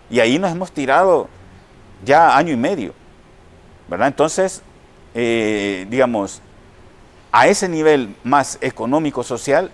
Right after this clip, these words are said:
no está cambiando absolutamente nada. Más bien, lo que estaría preparándose, digamos, son condiciones que,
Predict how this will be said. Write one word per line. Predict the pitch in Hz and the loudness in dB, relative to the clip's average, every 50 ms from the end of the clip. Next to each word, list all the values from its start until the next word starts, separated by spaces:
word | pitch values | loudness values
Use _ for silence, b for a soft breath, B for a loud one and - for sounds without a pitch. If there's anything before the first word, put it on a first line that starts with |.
| - - - | -16 -14 -10
no | 113 127 135 | -8 -8 -8
está | - - 147 | -6 -8 -6
cambiando | 131 147 139 135 135 147 156 160 151 - - _ | -6 -4 -4 -2 -4 -4 -4 -6 -8 -8 -8 _
absolutamente | - 117 113 - 117 110 139 - 143 135 127 131 139 - 104 | -8 -8 -8 -6 -8 -10 -8 -6 -6 -6 -6 -10 -10 -10 -8
nada. | 98 104 120 143 101 71 - - - - _ - _ _ _ - - _ _ | -8 -6 -6 -6 -8 -10 -12 -18 -20 -20 _ -20 _ _ _ -20 -20 _ _
Más | 110 113 117 | -2 -2 0
bien, | 117 135 147 165 170 - | 0 -2 -2 -2 -4 -6
lo | 120 120 123 107 | -2 -2 -2 -2
que | - 104 | -2 -10
estaría | - - 107 104 110 127 147 156 143 - - - - _ - - - | -8 -6 -6 -4 0 2 2 2 2 0 -6 -16 -20 _ -20 -16 -4
preparándose, | - 123 123 - - 107 104 107 117 135 156 170 - - 160 | -2 -2 -2 0 0 0 0 2 0 0 -4 -6 -8 -8 -10
digamos, | - 135 127 123 135 123 - | -8 -8 -6 -6 -8 -8 -8
son | 131 139 | -8 -8
condiciones | 135 - 151 151 151 165 170 - - 190 185 175 160 185 208 - - - - - b b b b b b b b b b b b _ | -6 -6 -8 -6 -6 -10 -10 -6 -4 -2 -2 -2 -4 -10 -16 -18 -20 -20 -20 -20 b b b b b b b b b b b b _
que, | - 160 180 190 - | -2 -2 -2 -2 -6